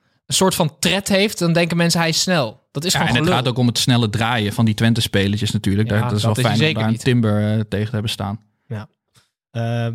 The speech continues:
Speaker 3: prima keuzes.
Speaker 1: Hey,
Speaker 3: Al-
Speaker 1: trouwens, en Lasse Schöne?
Speaker 3: Ja, daar gaan we het zo nog even over
Speaker 1: Ah,
Speaker 3: hebben.
Speaker 1: oké.
Speaker 3: Eh, Al-,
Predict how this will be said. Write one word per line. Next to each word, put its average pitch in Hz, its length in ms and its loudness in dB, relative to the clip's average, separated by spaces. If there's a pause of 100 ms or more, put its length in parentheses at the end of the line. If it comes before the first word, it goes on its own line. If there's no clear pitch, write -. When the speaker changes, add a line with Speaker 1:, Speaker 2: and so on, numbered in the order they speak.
Speaker 3:
prima 175 220 2
keuzes. 170 340 2
Speaker 1:
Hey, 175 160 0
Speaker 3:
Al- 160 140 0
Speaker 1:
trouwens, 185 280 0
en 185 100 -2
Lasse 180 280 0
Schöne? 196 460 0 (400)
Speaker 3:
Ja, 165 100 0
daar 175 100 0
gaan 185 100 0
we 180 40 -2
het 196 80 -2
zo 190 60 2
nog 143 100 0
even 123 120 -4
over 120 140 -2
Speaker 1:
Ah, 135 80 -2
Speaker 3:
hebben. 170 180 -10 (100)
Speaker 1:
oké. - 160 -12
Speaker 3:
Eh, 160 320 4
Al-, 175 160 -2